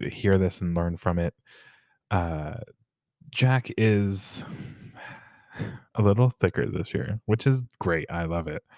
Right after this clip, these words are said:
But, uh, I think we need to be a little bit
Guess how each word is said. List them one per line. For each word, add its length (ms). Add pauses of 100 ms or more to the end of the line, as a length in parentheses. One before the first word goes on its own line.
(460)
But, 380
uh, 400
I 100
think 260
we 60
need 280
to 100
be 320
a 80
little 220
bit 220